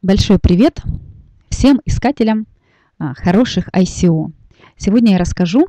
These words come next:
о I C O Merit Protocol. Merit Protocol в данный момент находится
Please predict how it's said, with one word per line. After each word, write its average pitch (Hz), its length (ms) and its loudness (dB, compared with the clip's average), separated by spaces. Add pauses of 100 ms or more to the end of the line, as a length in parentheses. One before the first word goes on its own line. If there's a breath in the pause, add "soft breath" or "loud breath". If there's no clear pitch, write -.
(160)
о 190 240 2
I 175 120 2
C - 200 -6
O 262 200 2
Merit 196 400 0
Protocol. 156 500 -2 (800 soft breath)
Merit 277 360 2
Protocol 190 520 -4 (100)
в 175 60 -10
данный 180 240 0
момент 175 300 -2
находится 175 600 -4